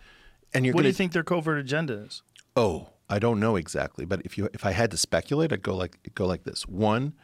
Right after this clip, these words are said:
Speaker 1: we're terrified of triage deaths,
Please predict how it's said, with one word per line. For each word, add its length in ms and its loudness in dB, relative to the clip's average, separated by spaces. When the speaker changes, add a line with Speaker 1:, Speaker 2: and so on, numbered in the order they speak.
Speaker 1:
we're 140 0
terrified 560 2
of 140 -6
triage 540 -4
deaths, 420 -8